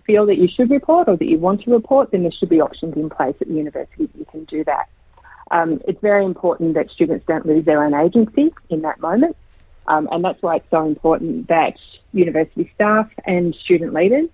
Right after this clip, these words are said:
are well equipped to actually respond to disclosures.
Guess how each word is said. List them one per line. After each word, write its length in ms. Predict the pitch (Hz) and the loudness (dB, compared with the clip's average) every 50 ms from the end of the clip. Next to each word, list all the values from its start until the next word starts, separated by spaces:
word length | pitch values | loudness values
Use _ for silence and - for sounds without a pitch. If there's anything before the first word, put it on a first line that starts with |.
| - - | -8 -6
are 240 | - 160 156 156 156 | -4 -2 0 0 0
well 220 | 151 165 165 160 | 2 2 2 2
equipped 440 | 165 160 - - 165 - - - - - | 2 0 -2 -4 -4 -4 -4 -10 -10 -6
to 80 | 175 | -6
actually 320 | 170 - - - 190 165 156 | -6 -6 -6 -4 -4 -2 -2
respond 360 | 156 - - 165 156 151 143 | -2 -4 -6 -6 -6 -6 -8
to 80 | 151 | -8
disclosures. 560 | - 147 - - 165 147 143 143 - - 113 | -10 -10 -6 -4 -4 -4 -4 -4 -6 -8 -12